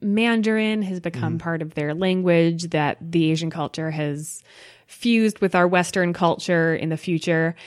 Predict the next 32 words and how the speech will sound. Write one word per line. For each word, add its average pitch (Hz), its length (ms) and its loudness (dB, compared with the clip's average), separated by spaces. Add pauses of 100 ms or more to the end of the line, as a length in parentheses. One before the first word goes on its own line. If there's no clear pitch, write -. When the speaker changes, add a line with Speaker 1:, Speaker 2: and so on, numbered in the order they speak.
(260)
Speaker 1:
It, 220 180 2
to 254 80 2
me, 254 180 4
it 202 140 0
does 202 260 4
kinda 190 280 0
seem 180 500 -2
like 156 600 -4 (880)
maybe 208 640 2
today 233 580 0
we 214 200 2
would 196 180 0
talk 175 280 0
about 175 380 0
Machiavelli 190 1120 0 (720)
or 160 760 2 (200)
Speaker 2:
But 233 140 2
even 240 180 2
that, 175 240 2
I 143 80 0
mean, 160 200 4
it's 151 140 0
just 165 240 0
like, 147 320 -2 (480)
I, 151 120 2
I'm 160 300 0
talking 185 220 0
about 160 160 2
this 135 160 -4
one 143 300 0
specific 127 500 -2
author 117 640 -2